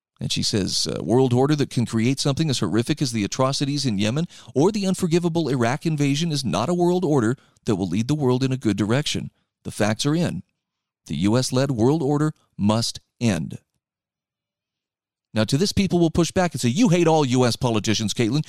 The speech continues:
You can't say, you can't name a single one you like." And she agrees. She says, "That's like wanting me to pick a favorite Nazi leader. It's a system which only elevates buttheads who will cooperate with a machine that's fueled by human blood.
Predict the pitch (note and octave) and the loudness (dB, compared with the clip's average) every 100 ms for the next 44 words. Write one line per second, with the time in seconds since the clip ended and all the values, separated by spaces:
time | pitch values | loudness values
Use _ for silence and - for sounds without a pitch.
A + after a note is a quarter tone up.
0 | C#3 C#3+ G#3+ F3+ E3 - E3 D3+ C3 F3+ | -4 -2 0 0 0 0 0 -2 0 0
1 | - D3+ C#3+ C#3 - G3 F#3 D#3 E3 D#3 | 0 0 0 0 0 0 0 2 2 2
2 | C3+ D3 F#2+ - - _ _ _ _ _ | 2 2 0 -6 -20 _ _ _ _ _
3 | _ _ _ _ _ _ _ _ _ _ | _ _ _ _ _ _ _ _ _ _
4 | _ _ C3 F#3 F#3+ A#2 E3 F2 A#2 A#2 | _ _ -2 2 2 2 2 0 -2 -2
5 | A2 B2+ B2+ B2 A2 A2+ A#2 A2+ G#2+ B2+ | 0 -2 0 -2 0 0 2 0 0 0
6 | A#2 G#2+ A#2+ A#2 A#2 G#2+ A2+ - G#2+ B2+ | -2 0 0 0 -2 0 -2 -2 -2 0
7 | D3 D#2+ - - - C#3+ C3+ A#2+ - B3+ | 0 -4 -8 -16 -4 -2 0 0 0 0
8 | - G3+ D#3+ - D3 G3 G#3+ D3 E3+ D3 | 0 2 2 2 0 0 -2 0 0 2
9 | D#3 - - D3 _ _ A#2+ G#2+ D#3 C3+ | 0 0 -4 -8 _ _ -6 -2 -2 0
10 | A2+ G#2+ C3 - _ _ _ - F3 D#3+ | 0 0 -2 -10 _ _ _ 0 2 0
11 | - C3+ F3+ E3+ F3+ D#3 E3+ F#3 - B2 | 2 2 2 2 2 2 0 0 0 0
12 | A2 A#2 - - F#3 C#3 A#2 B2 B2 A#2+ | 0 0 -2 -2 2 2 2 0 0 0
13 | A2 B2 C3+ E3+ D2+ | 0 0 0 0 -2